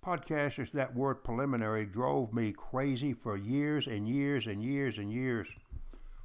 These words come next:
What was preliminary about it? He is going to issue in September the preliminary Emancipation Proclamation. And podcasters, like, finally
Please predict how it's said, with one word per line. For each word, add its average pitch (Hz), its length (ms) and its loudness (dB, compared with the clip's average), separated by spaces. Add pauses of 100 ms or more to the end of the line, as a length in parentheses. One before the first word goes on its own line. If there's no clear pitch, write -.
What 185 180 -2
was 165 100 -2
preliminary 139 720 2
about 123 340 2
it? - 100 10 (1900)
He 156 120 0
is 147 100 -2
going 180 300 2
to 147 220 -2
issue 208 480 2 (1500)
in 113 140 -4
September 165 600 0
the 113 100 0
preliminary 135 680 2
Emancipation 117 840 -2
Proclamation. 104 760 -6 (1400)
And 101 200 -8 (420)
podcasters, 160 800 -4 (500)
like, 107 240 -8
finally 160 760 2